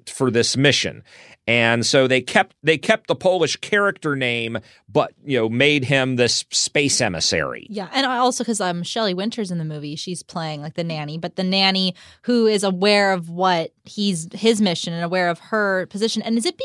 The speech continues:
Speaker 2: because that her child was one of these evil children? Is
Speaker 1: They
Speaker 2: that what they're hinting at?
Speaker 1: I believe so. That I, I suspect that this is one of those plot threads that got hacked away during
Speaker 2: Yes.
Speaker 1: production and during the, the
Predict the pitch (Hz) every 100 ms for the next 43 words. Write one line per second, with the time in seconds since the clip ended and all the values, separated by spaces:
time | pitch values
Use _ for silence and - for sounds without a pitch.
0 | 466 320 311 262 - - 233 220 - -
1 | 151 175 196 202 202 _ _ _ 160 170
2 | 175 226 240 269 254 262 269 262 294 277
3 | 294 311 - _ _ _ 147 466 480 403
4 | 240 277 339 370 392 381 _ _ - 185
5 | 185 - 190 214 269 208 - - 190 127
6 | 82 87 139 147 147 - _ _ _ _
7 | _ _ - 170 175 165 - 180 262 -
8 | - - 196 196 - 165 160 - _ _
9 | - 127 233 226 175 175 185 165 156 156
10 | 147 - - 175 170 - - 147 151 139
11 | 120 139 135 143 127 123 143 139 139 123
12 | 127 127 117 127 123 95 147 131 127 127
13 | - 135 120 113 107 120 117 110 110 -
14 | 127